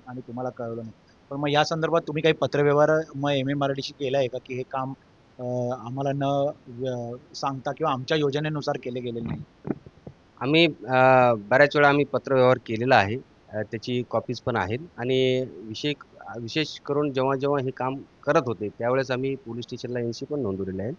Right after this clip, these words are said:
Speaker 2: आणि काही ठिकाणी त्यांनी जेव्हा डॅमेज केलेले आहेत, एनसी नोंदवायच्या ह्याच्यामध्ये पण त्यांनी ते कामं पण काही काही ठिकाणी करून दिलेले आहेत, म्हणजे असं नाही करून नाही दिले, पण काही काही ठिकाणी केले नाहीत, ते आम्हाला करावं लागलेत. आणि ही जी गोष्ट आहे ही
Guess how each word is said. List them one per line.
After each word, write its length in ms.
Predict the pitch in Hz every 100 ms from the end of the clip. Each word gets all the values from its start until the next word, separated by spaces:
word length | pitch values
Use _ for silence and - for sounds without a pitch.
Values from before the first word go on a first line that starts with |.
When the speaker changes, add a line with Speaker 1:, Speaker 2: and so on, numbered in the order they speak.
| _ _ _ _ _ _ _ -
Speaker 2:
आणि 380 | 123 151 165 160 -
काही 160 | 151
ठिकाणी 420 | 160 - 156 160 160
त्यांनी 420 | 151 151 160 156
जेव्हा 260 | 143 151 139
डॅमेज 480 | 117 123 135 151 -
केलेले 260 | 147 143
आहेत, 120 | 147 151 _ _ _ _ -
एनसी 360 | 107 120 127 151
नोंदवायच्या 600 | 147 143 147 147 156 151
ह्याच्यामध्ये 500 | 143 127 139 139 143
पण 140 | 139 139
त्यांनी 280 | 135 139
ते 240 | 139 147 156 - -
कामं 260 | 123 135 147
पण 180 | 170
काही 280 | 170 - 139
काही 140 | 156 147
ठिकाणी 240 | - 165 170
करून 320 | - 202 214
दिलेले 260 | 190 143
आहेत, 200 | 110 -
म्हणजे 260 | 107 123 147
असं 300 | 127 113 151
नाही 200 | 156 180 - _ -
करून 180 | 139 147
नाही 120 | 135
दिले, 160 | 127 135
पण 140 | 147
काही 180 | 143 139
काही 140 | 147
ठिकाणी 280 | 135 135 135
केले 260 | 131 123 131
नाहीत, 180 | 117 139 _ _ _ _ -
ते 40 | 120
आम्हाला 300 | 120 127 135
करावं 280 | 123 127
लागलेत. 280 | 117 104 110 - _ _ _ _ _ -
आणि 200 | 131 151
ही 320 | - - 147 165
जी 140 | 180
गोष्ट 280 | 165 156 165
आहे 240 | 151 165
ही 400 | 156 139 175 226